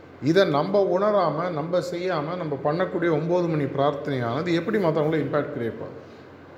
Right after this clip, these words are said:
நாலு இன்டென்ஷன், நாலு சஜஷன், மூணு இன்டென்ஷன் இன்ட்ரடியூஸ் பண்ணியிருக்காரு தாஜி. ஒரு ரெண்டு வாரத்துக்கு முன்னாடி நான் எல்லா சென்டர்ஸ்க்கும் இருக்கக்கூடிய அனௌன்ஸ்மெண்ட் குரூப் எல்லாத்தையும் இதை பத்தி நான் போட்டிருக்கேன். இது எதற்காக கொடுத்துருக்காரு?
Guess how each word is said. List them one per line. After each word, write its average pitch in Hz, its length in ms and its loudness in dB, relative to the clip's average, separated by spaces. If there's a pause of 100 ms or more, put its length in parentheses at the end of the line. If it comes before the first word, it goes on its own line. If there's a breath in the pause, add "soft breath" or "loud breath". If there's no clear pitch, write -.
(1300)
நாலு 156 320 4
இன்டென்ஷன், 170 640 -2 (840)
நாலு 156 360 4
சஜஷன், 170 480 0
மூணு 160 220 0
இன்டென்ஷன் 170 560 -4
இன்ட்ரடியூஸ் 147 480 -4
பண்ணியிருக்காரு 113 320 -4 (100)
தாஜி. 107 180 -2 (680)
ஒரு 127 100 4
ரெண்டு 143 140 6
வாரத்துக்கு 151 400 2
முன்னாடி 147 240 -6
நான் 156 100 -4
எல்லா 131 400 -2 (920)
சென்டர்ஸ்க்கும் 151 520 2
இருக்கக்கூடிய 135 340 2
அனௌன்ஸ்மெண்ட் 131 540 -2
குரூப் 127 180 0
எல்லாத்தையும் 123 260 -2
இதை 143 60 0
பத்தி 127 280 -2
நான் 123 220 -2
போட்டிருக்கேன். - 640 -4 (960 loud breath)
இது 147 180 4
எதற்காக 170 440 4
கொடுத்துருக்காரு? 147 580 -2